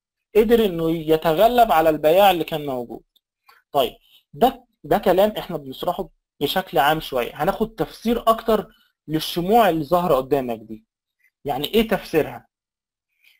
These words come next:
يعني، يعني ايه لما، لما اشوف شمعة زي كده، ده تفسيره ايه؟ خلينا نشرح اكتر ونفسر اكتر حركة الشموع دي بشكل، بشكل مفسر اكتر.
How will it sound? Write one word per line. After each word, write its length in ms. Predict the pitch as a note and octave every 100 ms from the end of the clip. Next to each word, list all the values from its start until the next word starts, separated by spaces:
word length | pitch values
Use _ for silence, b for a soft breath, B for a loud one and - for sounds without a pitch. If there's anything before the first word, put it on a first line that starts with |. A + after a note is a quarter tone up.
| _
يعني، 520 | B2+ A#2+ C3 C#3 C#3 D3
يعني 300 | C#3+ D3 D3+
ايه 180 | A3
لما، 380 | A3+ G#3 F3+ D3
لما 280 | D3+ D3+ D3
اشوف 240 | D3+ A3
شمعة 560 | - G#3+ A#3 G#3+ A#3+ _ -
زي 240 | C3+ D3
كده، 460 | D3+ G#3+ A3+ A3+ -
ده 120 | D#3+
تفسيره 500 | E3+ D#3+ - F#3+ D3
ايه؟ 200 | B2 - _ _ _ _ _ _ _ _ _ _ _ _ _ _
خلينا 400 | - C#3 G3 G3
نشرح 440 | G#3 - - -
اكتر 400 | G3+ - G#3+ G#3 _ _ _ C#3
ونفسر 580 | C#3 G#3 G#3+ F#3 E3+
اكتر 400 | G3 - G3+ F#3+
حركة 460 | - G3 G3+ F3 D#3+
الشموع 440 | C#3+ - D3 F#3+
دي 140 | F3 F#3
بشكل، 520 | - F#3 - - - _ _ _ _ _ _ _ _ _ _ _ _ _ _ _ _ _ _ _ _ _
بشكل 380 | C3 G3 G3 E3
مفسر 500 | D3 F3 - D3 -
اكتر. 400 | - _ -